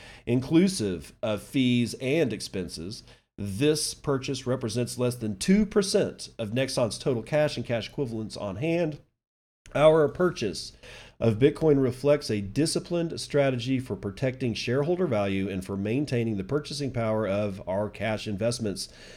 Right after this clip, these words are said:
said Owen Mahoney, president and C E O of Nexon. Quote, "In the current economic environment, we believe Bitcoin offers long-term stability and liquidity while maintaining the value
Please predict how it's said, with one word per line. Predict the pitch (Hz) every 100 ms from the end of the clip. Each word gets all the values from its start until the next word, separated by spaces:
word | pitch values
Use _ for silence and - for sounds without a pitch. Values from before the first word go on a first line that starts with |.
| -
said | - 123 113 -
Owen | 127 127 139 123
Mahoney, | 110 101 131 113 101
president | 95 120 120 120 120
and | 107 95
C | 120 110 101 104
E |
O | 101
of | 101 87
Nexon. | 95 104 101 98 78 73 65 - _ _ _
Quote, | - 104 113 120
"In | 127 107
the | 101
current | - 113 127 160
economic | 131 135 147 143 147 160
environment, | 185 165 156 131 107 110
we | 92 101
believe | 127 143 123 120
Bitcoin | 98 113 - 127 117
offers | 104 104 107 95
long-term | 98 110 120 127 123
stability | - 120 110 107 101
and | 98
liquidity | 98 95 143 123 98 95 90 - _ _
while | - 101
maintaining | 104 107 120 135 127 120 117
the | 107
value | 98 110 113 113 95 87 82